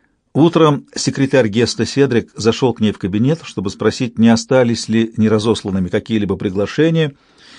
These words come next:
и не пришли ли в отсутствие господина важные письма. Седрик говорил официальным тоном, но при этом улыбался, и его любезность и сердечность заставили Элис быть учтивой.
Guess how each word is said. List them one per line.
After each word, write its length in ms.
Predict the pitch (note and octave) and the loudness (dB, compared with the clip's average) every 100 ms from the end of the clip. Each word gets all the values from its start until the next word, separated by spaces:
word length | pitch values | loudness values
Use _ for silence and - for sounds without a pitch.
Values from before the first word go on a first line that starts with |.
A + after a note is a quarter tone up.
| - _ | -20 _
и 200 | A2+ A#2+ | 2 4
не 120 | A#2+ | 4
пришли 420 | A#2 B2 - B2+ | 2 -2 -2 0
ли 120 | C#3+ C3+ | 2 4
в 80 | |
отсутствие 520 | A#2+ - C#3 - A#2+ A2+ | 2 2 -4 -4 -4 -2
господина 520 | A2+ A2+ G#2+ B2+ A#2+ | -2 -2 0 2 2
важные 340 | A2+ G#2 A2+ | 2 4 2
письма. 420 | A2+ D#2+ - D2+ - _ _ _ _ _ _ _ _ _ _ _ _ - | 2 -8 -10 -16 -16 _ _ _ _ _ _ _ _ _ _ _ _ -12
Седрик 640 | - C#3 C#3 C#3 - - - | 0 2 4 0 0 -12 -6
говорил 420 | G2 A2+ B2 B2+ | 0 2 2 0
официальным 640 | G#2 C3+ - B2+ A#2 A2 | -4 -4 2 4 6 4
тоном, 400 | - F3 F3+ D3 | 2 0 0 2
но 100 | A#2+ | 0
при 140 | A#2 B2 | 2 0
этом 240 | A#2 A2 | 2 2
улыбался, 720 | G#2+ G2 C#3+ D#3+ - D#2 D2+ _ _ _ _ _ _ _ | 2 2 0 0 -4 -10 -12 _ _ _ _ _ _ _
и 80 | F#2 | -4
его 220 | G2+ G#2+ | -2 0
любезность 640 | A2 G#2 G2+ E2+ F2 - | 0 2 -2 -2 -8 -10
и 160 | - G2+ | -10 -10
сердечность 800 | - G2+ F2 A#2+ E3 E3+ D#3+ - | -6 -6 -2 -2 -2 -2 -4 -6
заставили 640 | F#2 G#2 - C3+ D#3 D3 D3+ | -4 -4 -2 -2 0 0 2
Элис 340 | C#3+ C3+ G#2 | 2 2 0
быть 260 | A2 C3+ A2+ | -4 -6 -10
учтивой. 540 | - - G#2 C#2+ C#2 | -12 -8 -8 -8 -14